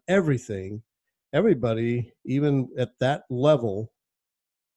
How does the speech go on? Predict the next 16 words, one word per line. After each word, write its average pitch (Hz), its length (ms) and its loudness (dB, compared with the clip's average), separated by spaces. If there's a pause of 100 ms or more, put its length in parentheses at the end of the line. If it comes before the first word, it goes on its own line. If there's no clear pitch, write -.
(760)
has 127 140 -2
gone 131 260 2
through 127 200 -2
some 120 180 -6
difficult 107 460 -6
times. 98 540 -6 (300)
But - 180 -6
the - 80 -6 (100)
key 226 440 0
is 110 480 -6 (960)
they 117 120 0
persevered. 131 840 -2 (1400)
They 107 100 -6
didn't 123 260 -2
give 135 200 0
up. 165 260 -2